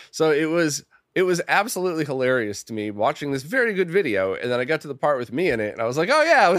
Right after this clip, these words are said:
<laughs> I'm in this video." <laughs> I, 'cause I get sucked into the video. I just, uh, I don't know. That was funny. Uh, funny to me, at least. Maybe you're all going, "Stop talking. You're annoying the hell out of us." But I thought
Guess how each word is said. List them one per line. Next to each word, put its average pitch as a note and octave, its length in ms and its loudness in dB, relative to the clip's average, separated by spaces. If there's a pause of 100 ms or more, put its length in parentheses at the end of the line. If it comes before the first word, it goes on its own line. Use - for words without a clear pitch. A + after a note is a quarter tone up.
<laughs> - 80 -14
I'm A#3 100 4
in C#4+ 80 4
this - 240 0
video." B2 400 0 (360)
<laughs> - 0 -
I, C#4 480 0 (280)
'cause B3 160 0
I A#3+ 80 4
get A3+ 160 2
sucked G#3+ 240 0
into G3+ 140 0
the F3 100 -2
video. E3+ 280 2
I A#2+ 140 4
just, C3 240 -4
uh, G#2 160 -12 (320)
I A#2 100 4
don't G2 100 -2
know. G2 120 -10 (140)
That B2 80 2
was B2+ 140 -4
funny. F2+ 280 -4
Uh, G#2 380 -4
funny A#3 260 2
to C#3 60 0
me, A#2+ 160 2
at G#2+ 100 0
least. G2 240 -10
Maybe B2 180 -4
you're B2+ 160 0
all A#2+ 140 2
going, A2+ 240 -2
"Stop A2 240 -2
talking. G#2 320 -2
You're G2+ 140 -6
annoying G#2 260 -4
the G2 80 -10
hell G2 180 -4
out F#2+ 120 -6
of F#2+ 80 -12
us." G#2 120 -10
But A2+ 140 -4
I A2+ 80 0
thought B2 240 -2